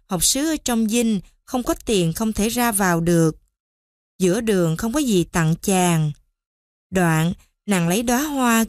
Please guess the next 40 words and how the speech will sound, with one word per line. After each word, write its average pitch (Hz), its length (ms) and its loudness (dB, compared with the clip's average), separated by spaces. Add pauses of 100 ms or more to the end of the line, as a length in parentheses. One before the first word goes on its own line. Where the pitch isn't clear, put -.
kết 302 240 0
bằng 180 180 0
ngọc 165 120 0 (100)
châu 240 220 0
ở 254 80 2
trên 233 220 0
mái 233 240 0
tóc, 330 280 -2 (360)
trao 247 240 2
cho 254 140 -2
Sinh 240 380 -2
và 185 160 -2
nói, 185 460 -2 (880)
"Báu 277 180 0
vật 254 220 -2
này 185 340 0
có 285 100 0
thể 240 180 -2
được 202 240 -2
trăm 254 200 0
lạng 165 280 0
vàng, 170 380 0 (260)
xin 247 280 -2
nhận 170 260 -2
lấy." 196 420 -2 (1600)
Sinh 240 260 0
cúi 240 280 -2
mình 208 280 0
lạy 160 300 0
tạ, 160 300 0 (300)
toan 285 260 0
hỏi 214 300 2
tên 277 240 -2
họ, 185 400 0 (280)
xe 220 220 0
đã 269 100 -2
vụt 220 260 -4
đi 247 180 0
xa 262 300 -2
rồi, 170 440 -4